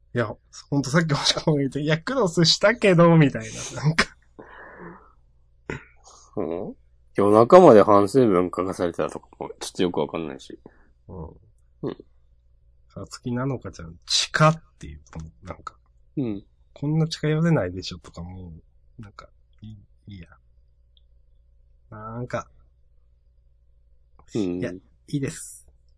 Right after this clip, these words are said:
Speaker 2: はい。
Speaker 1: うん。
Speaker 2: じゃあ、事後予告、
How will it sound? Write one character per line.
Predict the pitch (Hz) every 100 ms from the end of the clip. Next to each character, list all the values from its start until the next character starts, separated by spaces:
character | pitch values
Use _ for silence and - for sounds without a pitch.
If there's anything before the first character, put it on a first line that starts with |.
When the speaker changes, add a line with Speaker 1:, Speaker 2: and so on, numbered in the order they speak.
| _ _
Speaker 2:
は | - 139
い。 | - _ _ _ _ _ _ _ _ -
Speaker 1:
う |
ん。 | 85 - _ _ _ -
Speaker 2:
じ |
ゃ | 92 90 90 90 87
あ、 |
事 | 85 95
後 | 104 113 127
予 | 143
告、 | 131 - -